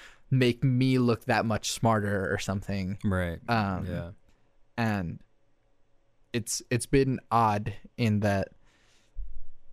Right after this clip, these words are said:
Speaker 1: going to school for composition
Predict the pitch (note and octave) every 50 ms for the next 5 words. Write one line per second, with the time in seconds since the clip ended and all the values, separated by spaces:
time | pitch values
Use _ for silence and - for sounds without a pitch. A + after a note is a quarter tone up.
0 | - - - - - - - - - - - - C#3+ C3+ C3+ C#3 B2 A#2+ B2 B2
1 | A#2+ A#2 - - - C3 B2 A#2 A2 - A#2+ G#2+ - - A2+ G#2+ G#2 G#2+ G2+ G#2+
2 | G#2+ - - - G#2+ G2+ G2 G2 G2 F#2+